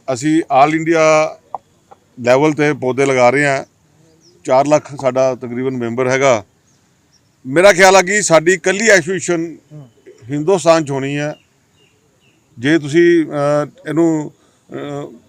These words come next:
ਮੇਰੇ ਆਪਣੇ ਵਿਚਾਰ ਨਾਲ ਇੱਕ ਇਕੱਲੀ ਸਾਡੀ ਐਸੋਸੀਏਸ਼ਨ ਹੋਣੀ ਹੈ ਕਿ ਜਿਹੜੀ all ਇੰਡੀਆ ਲੈਵਲ 'ਤੇ ਐਡਾ ਵੱਡਾ ਫੰਕਸ਼ਨ ਕਰ ਰਹੀ ਹੈ ਜੁਲਾਈ ਦੇ ਮਹੀਨੇ 'ਚ। ਦੇਖੋ ਬਾਕੀ ਐਸੋਸੀਏਸ਼ਨਾਂ ਹੁੰਦੀਆਂ, ਕੋਈ ਸਟੇਟ ਲੈਵਲ 'ਤੇ ਹੁੰਦੀਆਂ, ਕੋਈ ਡਿਸਟ੍ਰਿਕਟ ਲੈਵਲ 'ਤੇ ਹੁੰਦੀਆਂ।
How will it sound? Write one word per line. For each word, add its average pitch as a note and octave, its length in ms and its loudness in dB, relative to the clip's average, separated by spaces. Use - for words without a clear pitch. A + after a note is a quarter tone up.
ਮੇਰੇ F3 220 4
ਆਪਣੇ G3 260 4
ਵਿਚਾਰ C#3+ 320 2
ਨਾਲ A#2 380 -10
ਇੱਕ F#3+ 120 -10
ਇਕੱਲੀ G#3+ 320 2
ਸਾਡੀ G3 260 4
ਐਸੋਸੀਏਸ਼ਨ F#3+ 420 2
ਹੋਣੀ E3 280 0
ਹੈ G3 60 0
ਕਿ F#3+ 140 -10
ਜਿਹੜੀ F#3+ 240 0
all G#3 380 2
ਇੰਡੀਆ A3 260 4
ਲੈਵਲ D#3+ 280 4
'ਤੇ F3 400 2
ਐਡਾ D#3+ 340 6
ਵੱਡਾ C#3 360 2
ਫੰਕਸ਼ਨ C#3 360 -8
ਕਰ A#2+ 140 -4
ਰਹੀ G#2 200 -10
ਹੈ E2+ 60 -14
ਜੁਲਾਈ C3 320 2
ਦੇ C#3+ 100 0
ਮਹੀਨੇ G#2+ 260 -6
'ਚ। - 160 -18
ਦੇਖੋ F#3+ 240 2
ਬਾਕੀ D#3+ 280 2
ਐਸੋਸੀਏਸ਼ਨਾਂ G3 480 2
ਹੁੰਦੀਆਂ, F#3+ 420 2
ਕੋਈ F3 180 0
ਸਟੇਟ E3 320 0
ਲੈਵਲ F#3 260 0
'ਤੇ F3+ 100 -2
ਹੁੰਦੀਆਂ, E3+ 400 -4
ਕੋਈ D3+ 140 -6
ਡਿਸਟ੍ਰਿਕਟ D3 380 -4
ਲੈਵਲ E3 200 0
'ਤੇ D#3+ 100 -4
ਹੁੰਦੀਆਂ। D3+ 400 -4